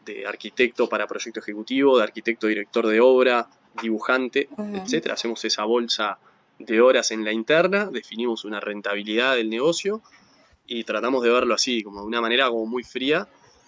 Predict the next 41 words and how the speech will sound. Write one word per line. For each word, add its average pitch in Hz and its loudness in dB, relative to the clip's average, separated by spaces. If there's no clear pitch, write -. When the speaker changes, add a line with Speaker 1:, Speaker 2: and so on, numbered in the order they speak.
Speaker 1:
y 113 -8
hacemos 135 -4
una 135 0
propuesta 120 -4
de 110 -2
honorarios. 104 -4
Siempre 107 -10
a 104 -6
los 107 -16
clientes 110 -6
les, 104 -10
les - -18
terminamos 107 -6
diciendo 104 -2
eso. 113 -2
Nosotros 110 -6
hacemos 110 -4
una 117 -2
propuesta 110 -6
de 107 -4
honorarios 127 2
que 110 -16
es - -20
fija 147 -2
para 110 -2
ese 110 -4
proyecto, 151 -2
para - -6
esa - -8
escala 160 0
y 170 -2
para 110 -6
esas - -6
condicionantes 117 -2
que 117 -2
definimos 113 -4
de, 110 -4
como 113 -2
punto 131 2
de 120 6
partida, 156 2